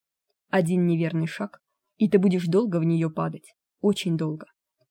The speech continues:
И костей почти наверняка не соберёшь.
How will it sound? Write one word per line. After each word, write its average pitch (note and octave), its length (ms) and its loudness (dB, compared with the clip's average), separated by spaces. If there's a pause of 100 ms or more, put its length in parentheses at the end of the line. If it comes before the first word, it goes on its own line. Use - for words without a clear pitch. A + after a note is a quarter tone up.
(140)
И G3 100 2
костей A3 480 -2
почти A3 400 -2
наверняка E3 540 0
не E3 120 0
соберёшь. D#3+ 600 -6